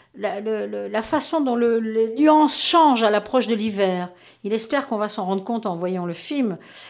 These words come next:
Il a, et cette,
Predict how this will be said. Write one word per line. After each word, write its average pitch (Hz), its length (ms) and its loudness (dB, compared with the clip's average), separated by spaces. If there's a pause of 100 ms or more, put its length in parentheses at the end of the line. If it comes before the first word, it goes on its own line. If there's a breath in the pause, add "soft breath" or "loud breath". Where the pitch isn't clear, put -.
(160 loud breath)
Il 233 160 -2
a, 220 320 0 (340 loud breath)
et 202 800 -6
cette, 269 400 -6